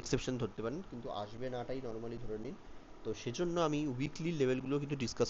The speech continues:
করে রাখলাম, যে আপসাইডে আমাদের কিন্তু ছাব্বিশ হাজার দুশো ঊনষাট, মানে যেটা all time high সেটা, এবং ডাউন সাইডে চব্বিশ হাজার, পঁচিশ হাজার চারশো চৌত্রিশ আর পঁচিশ হাজার ছশো সাতষট্টি, এই দুটো লেভেল কিন্তু আমাদের সাপোর্ট হিসেবে কাজ করবে এই উইকের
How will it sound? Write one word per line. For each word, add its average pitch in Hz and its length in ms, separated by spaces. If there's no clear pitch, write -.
করে 110 160
রাখলাম, 127 200
যে 131 80
আপসাইডে 156 560
আমাদের 139 280
কিন্তু 135 200
ছাব্বিশ 139 380
হাজার 147 160
দুশো 120 240
ঊনষাট, 131 340
মানে 113 180
যেটা 120 140
all 113 180
time 123 200
high 135 220
সেটা, 135 160
এবং 120 120
ডাউন 123 180
সাইডে 156 220
চব্বিশ 117 340
হাজার, 123 220
পঁচিশ 120 260
হাজার 143 200
চারশো 107 280
চৌত্রিশ 143 380
আর 107 140
পঁচিশ 123 300
হাজার 139 180
ছশো 120 240
সাতষট্টি, 110 480
এই 117 80
দুটো 123 220
লেভেল 110 240
কিন্তু 135 200
আমাদের 120 240
সাপোর্ট 117 280
হিসেবে 131 200
কাজ 104 120
করবে 110 280
এই 113 120
উইকের 110 320